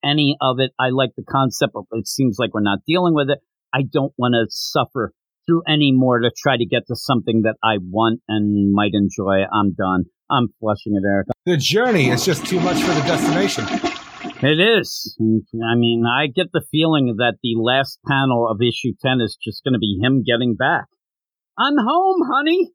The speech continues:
Speaker 1: <laughs> We're ending. I don't, screw you. But yeah, what is your book of the week?
Speaker 2: My book of the week is Stargirl, The Lost Children, number six.
Speaker 1: So is mine. I really, really did enjoy that book. And actually, I'm gonna have a tie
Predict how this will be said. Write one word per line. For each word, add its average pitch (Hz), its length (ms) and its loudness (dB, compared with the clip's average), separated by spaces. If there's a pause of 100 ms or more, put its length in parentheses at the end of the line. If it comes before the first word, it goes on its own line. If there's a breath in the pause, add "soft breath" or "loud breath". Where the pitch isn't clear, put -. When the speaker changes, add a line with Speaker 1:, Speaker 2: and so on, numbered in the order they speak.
(160)
Speaker 1:
<laughs> - 560 0
We're 247 280 2
ending. 220 280 0
I 135 60 2
don't, 131 320 2
screw 160 340 -2
you. 107 200 2 (340)
But 123 120 2
yeah, 120 180 2
what 151 200 0
is 185 160 -2
your 185 100 2
book 139 260 -2 (100)
of 123 220 0
the 117 80 2
week? 95 260 -2 (500)
Speaker 2:
My 240 300 2
book 165 220 0
of 165 80 0
the 156 40 2
week 160 200 2
is 151 280 -2
Stargirl, 139 380 2
The 131 80 0
Lost 135 260 2
Children, 135 280 0
number 139 160 2
six. - 800 -4
Speaker 1:
So 160 500 2
is 143 360 0
mine. 82 420 -2
I 104 120 2
really, 101 500 0
really 95 300 0
did 98 260 0
enjoy 113 500 2 (100)
that 120 220 2 (100)
book. 220 220 0
And 254 200 2
actually, 302 500 0
I'm 214 160 0
gonna 220 240 2
have 190 120 2
a 185 60 -2 (120)
tie 180 280 2